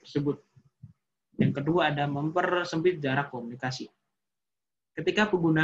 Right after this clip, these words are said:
mengembangkan aplikasi sendiri, maka tidak akan terdapat jarak komunikasi karena tidak ada kebutuhan untuk berkomunikasi. Berikutnya ada resiko komputasi pengguna akhir. Resiko komputasi ini ada enam. Yang pertama,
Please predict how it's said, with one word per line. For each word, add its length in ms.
mengembangkan 560
aplikasi 400
sendiri, 480
maka 320
tidak 320
akan 160
terdapat 400
jarak 320
komunikasi 640
karena 240
tidak 240
ada 160
kebutuhan 640
untuk 240
berkomunikasi. 800
Berikutnya 480
ada 160
resiko 480
komputasi 720
pengguna 320
akhir. 240
Resiko 480
komputasi 480
ini 160
ada 160
enam. 400
Yang 260
pertama, 560